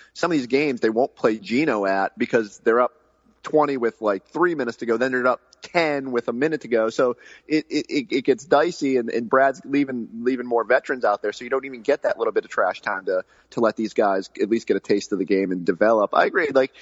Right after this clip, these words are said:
it's a, it's a difficult balance. I think maybe it's the, the, the most challenging thing for Brad right now is that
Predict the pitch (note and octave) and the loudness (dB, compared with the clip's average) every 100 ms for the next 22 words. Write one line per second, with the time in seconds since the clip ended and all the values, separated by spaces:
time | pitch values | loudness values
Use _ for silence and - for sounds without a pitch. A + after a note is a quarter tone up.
0 | - - F3 G3 F#3 F3 F#3+ - E3+ C#3 | -6 -2 0 2 2 2 0 2 0 2
1 | D3 C#3+ B2+ C#3+ C#3+ D3+ D#3 D3 - C3 | 0 0 -4 -4 -2 0 0 -2 -4 0
2 | C3 A2 A#2 A#2+ A2+ B2+ B2 - C#3 C3 | 0 -2 -8 -10 -6 -4 -4 -4 -4 -2
3 | C3 A#2+ A#2 A#2+ A#2+ A#2 A#2 G2 A2 A2+ | -2 -6 -8 -6 -6 -6 -10 -2 0 2
4 | G#2+ G#2 F#2+ G#2 C#3 B2+ G#2+ G#2 A2 G#2 | 0 -2 -2 -4 -2 0 0 -2 -2 0
5 | G2 | -2